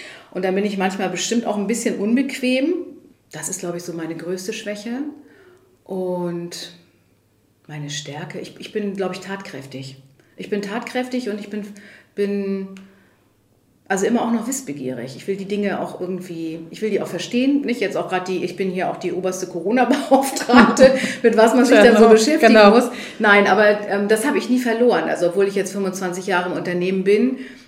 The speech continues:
Speaker 1: ähm, das ist für mich keine Routine und ich freue mich, äh, wenn's immer wieder neue Dinge auch gibt, die ich durchdenken muss. Da habe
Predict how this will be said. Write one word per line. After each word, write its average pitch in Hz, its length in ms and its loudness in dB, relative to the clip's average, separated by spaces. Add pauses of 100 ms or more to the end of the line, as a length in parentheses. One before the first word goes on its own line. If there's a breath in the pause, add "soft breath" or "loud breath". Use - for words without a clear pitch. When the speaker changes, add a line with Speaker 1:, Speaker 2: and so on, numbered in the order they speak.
(120)
Speaker 1:
ähm, 180 320 -4
das 180 140 -6
ist - 160 -6
für 208 80 -6
mich 190 140 -6
keine 185 220 -2
Routine 226 400 0
und 175 80 0
ich - 120 -6
freue 214 260 -4
mich, - 340 -4 (140)
äh, 175 160 -8
wenn's 180 240 -4
immer 185 200 -6
wieder 180 180 -6
neue 160 520 -2 (100)
Dinge 202 240 -2
auch - 100 -8
gibt, 202 220 -6
die 185 80 -2
ich - 100 -4
durchdenken 190 540 -6
muss. 160 300 -6 (200 loud breath)
Da - 40 -14
habe 190 40 -4